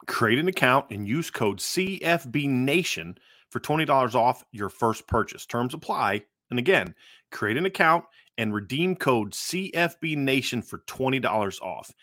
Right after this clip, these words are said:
Download Game Time today. Last minute tickets, lowest price guaranteed. That's game time dot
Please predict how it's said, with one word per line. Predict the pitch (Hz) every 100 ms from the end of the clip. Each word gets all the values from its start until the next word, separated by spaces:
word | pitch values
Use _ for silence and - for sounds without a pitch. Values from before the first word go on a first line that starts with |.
| - - _ 117
Download | 120 160 180 160 165
Game | 135 120 143 147
Time | 120 110 123
today. | - 120 87 104 90 64 -
Last | 87 139 185 190
minute | 185 170
tickets, | 147 135 139 - -
lowest | 104 101 143 190 -
price | - 123 127 127 - _ -
guaranteed. | 95 101 101 98 107 82 - _ -
That's | 110 -
game | 127 190 214
time | - 127 123 131 -
dot | 113 90